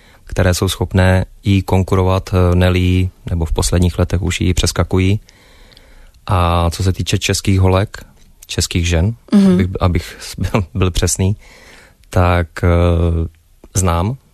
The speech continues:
Speaker 1: naše holky, potkávám je občas v posilovně, když si jdu zacvičit a bavíme se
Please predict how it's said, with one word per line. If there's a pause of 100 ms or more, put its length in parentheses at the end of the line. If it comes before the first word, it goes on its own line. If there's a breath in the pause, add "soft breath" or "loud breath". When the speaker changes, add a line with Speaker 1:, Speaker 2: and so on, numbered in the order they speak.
(200)
Speaker 1:
naše
holky, (200)
potkávám
je
občas
v
posilovně,
když
si
jdu
zacvičit (840 loud breath)
a
bavíme
se